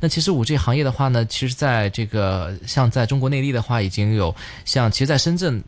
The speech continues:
就有相关，比如说类似于华为的体验店，可以体验一下五G方面的概念哈。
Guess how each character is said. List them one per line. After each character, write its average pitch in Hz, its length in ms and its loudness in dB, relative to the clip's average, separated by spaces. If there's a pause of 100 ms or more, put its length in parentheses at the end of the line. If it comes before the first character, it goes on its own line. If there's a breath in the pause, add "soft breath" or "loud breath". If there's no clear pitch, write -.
就 135 180 -2
有 76 300 -4
相 120 220 -2
关， 117 180 0
比 107 80 -4
如 90 140 -2
说 107 120 -4
类 110 80 0
似 107 140 -6
于 - 20 0
华 95 220 -2
为 95 100 -2
的 98 80 -2
体 - 200 -8
验 87 120 -2
店， 101 200 -2
可 95 100 -2
以 98 60 -2
体 - 200 -10
验 107 140 0
一 104 60 0
下 101 160 0
五 73 160 -6
G 98 120 -4
方 104 160 0
面 101 80 0
的 98 60 -2
概 98 240 0
念 95 180 0
哈。 85 160 -2